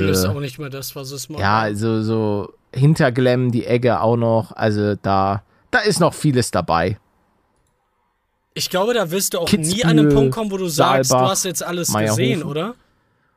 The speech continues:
Speaker 1: Weil es gibt doch überall auf der Welt bestimmt
Speaker 2: Ja,
Speaker 1: ein paar
Speaker 2: gut.
Speaker 1: Bomben in die Richtung.
Speaker 2: Ja klar, es gibt ja auch in Amerika gibt's noch Aspen und so weiter.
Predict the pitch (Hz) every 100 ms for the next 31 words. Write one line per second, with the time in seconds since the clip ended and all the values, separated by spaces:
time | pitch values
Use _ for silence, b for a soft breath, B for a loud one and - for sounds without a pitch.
0 | _ _ _ _ _ 143 160 160 - 170
1 | 170 156 208 254 160 151 170 143 139 139
2 | 135 - _ _ _ _ _ _ _ -
3 | 165 - 180 156 98 104 147 143 139 139
4 | - - 147 156 151 135 143 147 165 151
5 | 139 139 - 139 143 _ - 104 101 -
6 | 104 117 - 113 120 107 113 107 139 170
7 | - 135 131 - 127 - _ 110 123 -
8 | - 120 113 120 110 110 110 110 107